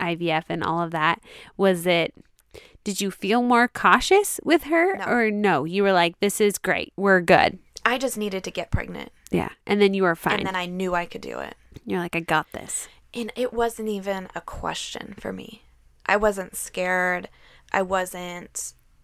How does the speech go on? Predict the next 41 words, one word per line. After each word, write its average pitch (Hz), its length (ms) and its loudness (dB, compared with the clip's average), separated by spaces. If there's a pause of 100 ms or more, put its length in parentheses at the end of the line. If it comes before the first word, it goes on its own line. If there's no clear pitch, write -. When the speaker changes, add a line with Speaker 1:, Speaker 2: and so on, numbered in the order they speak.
(560)
Speaker 2:
I 202 140 0
was - 160 -2
having 175 240 -4
this - 160 -16
baby. - 580 -12
Speaker 1:
Yeah. 175 200 0 (800)
Speaker 2:
And 190 100 -10
I 185 100 -4
was 196 140 -8
gonna 175 180 -10
have 185 280 -8
the 165 80 -12
full 95 240 -8
experience. - 680 -12 (560)
Speaker 1:
Yeah. 180 160 2
Speaker 2:
And 185 80 -10
I 190 120 -14
did. 196 400 -12 (520)
Speaker 1:
Wow. 170 340 2 (220)
And 196 220 2
you 220 100 -2
Speaker 2:
<laughs> - 120 0
Speaker 1:
sure 214 100 0
Speaker 2:
And 269 120 -2
Speaker 1:
did. 220 80 2
Speaker 2:
it 208 120 0
wasn't 220 420 -10
great. - 360 -16
Speaker 1:
<laughs> - 40 -10
And 247 140 10 (100)
it 254 180 4
wasn't 233 440 2
great. 202 280 6
Okay. 247 320 8 (320)
So 233 720 10
where, 254 420 6 (120)
so 262 200 2
tell 254 220 4
us, 247 200 4
like, 214 300 4 (180)
um, 180 580 2